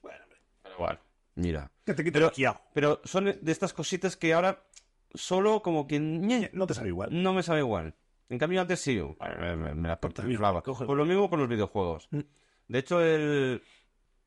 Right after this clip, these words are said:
Speaker 2: el Ghost of Tsushima estuve todavía más enganchado porque jugaba con mi primo, con el primo Ramón.
Speaker 1: Mm.
Speaker 2: Dejó él de jugar al Ghost of Tsushima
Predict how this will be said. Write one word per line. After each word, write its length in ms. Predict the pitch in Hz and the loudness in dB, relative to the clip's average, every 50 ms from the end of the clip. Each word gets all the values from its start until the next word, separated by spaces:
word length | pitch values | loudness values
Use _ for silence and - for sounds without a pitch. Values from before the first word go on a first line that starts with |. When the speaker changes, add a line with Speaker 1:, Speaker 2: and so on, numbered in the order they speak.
| - - | -10 -6
Speaker 2:
el 120 | 107 104 104 | -2 0 2
Ghost 180 | 107 120 - - | 0 0 2 0
of 140 | 156 - | -2 -2
Tsushima 500 | - 147 131 - 151 151 175 185 196 - - | -2 -6 -4 -2 0 2 2 2 0 0 -2
estuve 420 | 127 117 - - 139 131 117 110 | -6 -6 -4 -2 2 2 2 0
todavía 420 | - - 123 117 120 135 135 120 107 | 0 0 0 0 2 2 2 2 2
más 340 | 110 117 131 156 175 - | 2 0 2 0 0 0
enganchado 640 | 170 160 156 156 143 135 - 160 170 190 202 - _ - - | -2 0 0 0 0 0 0 2 2 2 0 -2 _ -8 -2
porque 220 | 135 131 117 - 117 | 0 0 0 -2 -6
jugaba 380 | - 123 117 127 127 139 143 | -4 0 2 4 4 4 4
con 100 | 151 143 | 2 2
mi 100 | 127 120 | 2 2
primo, 380 | 101 120 117 110 90 80 76 - _ _ _ _ _ _ - | 0 2 0 0 0 0 -4 -6 _ _ _ _ _ _ -8
con 80 | - 95 | -4 -2
el 80 | 95 95 | 0 0
primo 180 | 107 107 101 | 0 0 0
Ramón. 320 | 92 95 117 180 226 277 - _ _ - - | 0 2 0 0 0 -2 -6 _ _ -10 -6
Speaker 1:
Mm. 160 | 160 151 123 - _ _ _ _ _ _ _ _ _ - | -6 -6 -6 -8 _ _ _ _ _ _ _ _ _ 0
Speaker 2:
Dejó 380 | 120 120 113 - 139 147 156 | 0 0 0 2 2 4 4
él 160 | 156 156 147 | 4 4 4
de 80 | 147 143 | 2 0
jugar 340 | - - 143 147 147 143 143 | 0 0 2 4 6 6 6
al 220 | 139 143 143 139 | 6 4 4 4
Ghost 200 | 139 139 135 - | 4 2 2 2
of 120 | 139 127 - | -2 -2 0
Tsushima 560 | - 139 - - 180 190 214 226 240 233 | -4 -4 -2 0 0 2 2 2 0 -2